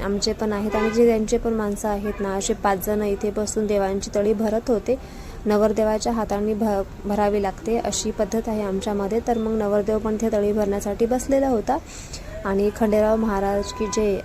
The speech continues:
अशा पद्धतीनं, म्हणजे प्रत्येक जी त-, त्या, अ, आमच्या देवाऱ्यामध्ये जे देव आहेत ना, ते देवांचं नाव करून त्यांची तळी भरली जाते. अगदी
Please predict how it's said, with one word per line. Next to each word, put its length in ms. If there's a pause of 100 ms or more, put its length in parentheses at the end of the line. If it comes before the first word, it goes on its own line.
अशा 180
पद्धतीनं, 600
म्हणजे 220
प्रत्येक 560
जी 200
त-, 300
त्या, 480
अ, 360 (540)
आमच्या 260
देवाऱ्यामध्ये 580
जे 120 (120)
देव 260
आहेत 260
ना, 200
ते 80
देवांचं 480
नाव 180
करून 260
त्यांची 340
तळी 200
भरली 260
जाते. 340
अगदी 300